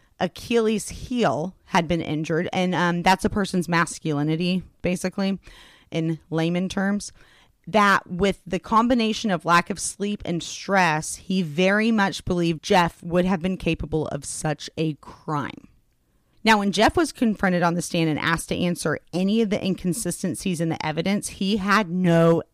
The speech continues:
answer, and he was very combative kind of guy. So, for example, he had no idea how it was Kim's pee and not Kristen's. He had no clue how his pajama fibers got all over the house or how Colette's blood got on his pajamas before it was torn,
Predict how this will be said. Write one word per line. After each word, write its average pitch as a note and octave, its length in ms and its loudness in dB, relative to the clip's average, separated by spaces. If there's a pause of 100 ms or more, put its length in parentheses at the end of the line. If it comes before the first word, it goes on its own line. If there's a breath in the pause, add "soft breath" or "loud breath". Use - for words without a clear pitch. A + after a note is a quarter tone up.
(200)
answer, D#3 480 -2
and F3+ 160 0
he A#3+ 140 8
was A#3+ 160 2
very E4+ 280 2
combative D#3+ 640 -2
kind D3 200 -4
of - 60 -12
guy. A#2 240 -4 (440 loud breath)
So, A3 480 2 (220 soft breath)
for A#3 160 0
example, G3+ 420 -2
he G#3 160 -4
had A#3 140 0
no F#3+ 100 -4
idea G3 540 -2
how D#4 280 2
it F#3 40 -2
was F#3+ 180 -2
Kim's D4+ 360 -2
pee G#3 220 -6
and F#3+ 80 -4
not E3+ 200 -2
Kristen's. - 680 -6 (180 soft breath)
He - 140 -2
had F#3 180 4
no F3+ 200 0
clue F#3 300 -2
how D#3 300 0
his E3 160 -4
pajama C4 440 2
fibers D#3+ 460 0
got D3 180 0
all D3 140 0
over C#3+ 180 -4
the C3+ 80 -4
house D3 340 -2
or F#3+ 120 0
how G#3+ 320 2
Colette's - 560 -2
blood G#3+ 440 0
got A#3 260 2
on D#3 160 -2
his D3+ 180 -4
pajamas D3 500 -4
before - 380 -6
it - 80 -6
was - 180 -8
torn, A3+ 460 0